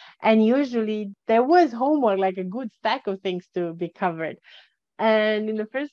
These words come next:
grade, and also in, I think I would say in the entire one to four, um, the teacher had a very nice, uh, attitude of looking at learning measured based on what the child needs.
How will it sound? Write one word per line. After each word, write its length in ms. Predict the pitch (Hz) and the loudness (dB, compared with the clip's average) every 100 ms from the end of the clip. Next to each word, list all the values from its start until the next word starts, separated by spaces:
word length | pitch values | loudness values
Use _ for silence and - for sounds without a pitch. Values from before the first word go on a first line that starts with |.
| _ | _
grade, 400 | 214 214 226 214 | -4 -2 -2 -4
and 280 | 190 202 190 | -8 -8 -6
also 260 | 233 240 | -6 -4
in, 200 | 254 208 208 | -6 -6 -8
I 80 | 202 | -8
think 240 | 262 262 | -8 -4
I 60 | 202 | -4
would 160 | 196 | -4
say 160 | 226 220 | -4 -2
in 100 | 202 | -2
the 60 | |
entire 420 | 196 202 220 208 202 | -4 -6 -6 -4 -4
one 160 | 196 | -4
to 80 | 196 | -6
four, 320 | - 277 214 - _ _ _ _ _ _ _ _ _ _ _ | -8 -2 -2 -2 _ _ _ _ _ _ _ _ _ _ _
um, 580 | 196 196 185 185 185 185 | -2 0 0 -2 -4 -4
the 140 | 185 180 - | -6 -6 -12
teacher 260 | 269 240 | -6 -4
had 220 | 202 214 208 | -4 -4 -4
a 60 | |
very 200 | 202 220 | -2 -2
nice, 320 | 208 185 190 - - | -2 -2 -4 -6 -10
uh, 320 | 185 185 185 - - - - - _ _ - | -8 -6 -8 -10 -14 -16 -16 -20 _ _ -4
attitude 640 | 196 214 220 220 - 196 | -2 -2 -4 -10 -6 -4
of 160 | 190 185 | -4 -2
looking 420 | 190 208 240 214 | -2 -2 -4 -2
at 220 | 190 185 _ - - - | 0 -2 _ -20 -12 -2
learning 540 | 208 226 233 226 233 - _ _ | 2 2 2 0 -2 -6 _ _
measured 480 | 202 196 202 208 196 - | -2 0 0 -2 -4 -4
based 320 | 185 180 190 | -6 -6 -6
on 160 | 185 180 | -6 -4
what 160 | 175 175 | -4 -6
the 100 | 165 | -10
child 400 | - 185 160 160 | -6 -2 -2 -2
needs. 420 | 175 170 - _ | -6 -6 -10 _